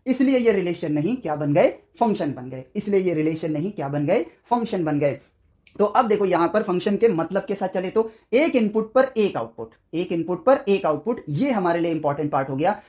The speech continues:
और अब यहां पर हमको कुछ देखना है, कुछ समझना है, कुछ पकड़ना है इस बात को।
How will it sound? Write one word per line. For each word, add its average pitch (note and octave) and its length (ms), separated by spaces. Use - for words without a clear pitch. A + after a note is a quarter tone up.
और D#3 220
अब C4+ 200
यहां G3 320
पर G#3+ 220
हमको F#3 300
कुछ A#3 320
देखना F#3 420
है, G3 140
कुछ F3 160
समझना D#3 420
है, F3 60
कुछ G#3 180
पकड़ना D3+ 360
है F3 140
इस C#3 100
बात C3 180
को। G3 160